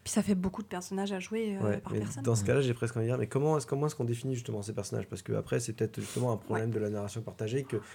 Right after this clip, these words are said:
Speaker 2: les gens n'ont pas fait assez gaffe. Parce que justement, on retrouve plus ou moins ce même problème dans Fiasco, un autre jeu sans M J.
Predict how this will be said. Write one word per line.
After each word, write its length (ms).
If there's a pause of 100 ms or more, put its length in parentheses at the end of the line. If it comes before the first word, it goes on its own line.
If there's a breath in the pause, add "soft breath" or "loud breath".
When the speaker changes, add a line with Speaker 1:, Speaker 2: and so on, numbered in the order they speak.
(100)
Speaker 2:
les 60
gens 160
n'ont 60
pas 100
fait 160
assez 220
gaffe. 340 (380 loud breath)
Parce 120
que 120
justement, 280
on 140
retrouve 400
plus 220
ou 40
moins 140
ce 100
même 120
problème 400 (380)
dans 120
Fiasco, 420
un 80
autre 200
jeu 80
sans 160
M 80
J. 160